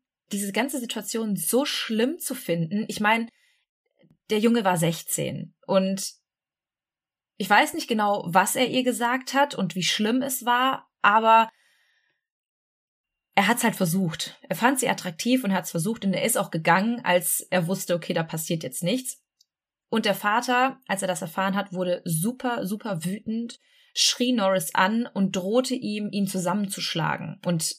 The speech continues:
sagte auch, dass er eine riesige Last und Bürde für die Familie sei und dass er eigentlich am besten bei den Pflegefamilien hätte bleiben sollen. Norris hat dann die Reaktion von seinem Vater komplett fertig gemacht und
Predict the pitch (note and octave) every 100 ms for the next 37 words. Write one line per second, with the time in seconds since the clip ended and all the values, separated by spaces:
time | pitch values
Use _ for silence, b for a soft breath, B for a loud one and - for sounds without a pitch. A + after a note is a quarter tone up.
0 | _ - C#4 - G3 E3 E3+ E3+ E3 F3
1 | E3 E3+ E3+ F3 F3 G#3 F#3+ F3 E3 F3
2 | F3 - F3 D#3+ F#3 E3+ E3 D#3+ D#3+ D#3+
3 | D#3+ D#3 D#3 D#3 D#3 E3+ E3 E3 - F#3+
4 | A#3 B3 G#3 F#3+ E3+ E3+ F3+ E3+ E3 D#3+
5 | E3 D#3+ D#3 D#3+ D3 D#3+ D#3+ E3 D#3+ D3+
6 | C#3 C#3+ C3+ - - - _ _ _ _
7 | _ _ _ _ _ _ _ _ _ _
8 | _ - A3 C4+ C4+ A3 G#3+ G3+ F#3 B
9 | B B - G3 G3 E3+ E3 F#3 F3+ -
10 | A3+ A#3 A3+ F3+ E3 E3 E3 E3+ E3 E3+
11 | E3 - D#3+ - - - F3 E3+ D#3+ D#3+
12 | D3+ F3 B3+ - - G3 F#3+ F#3+ F#3+ -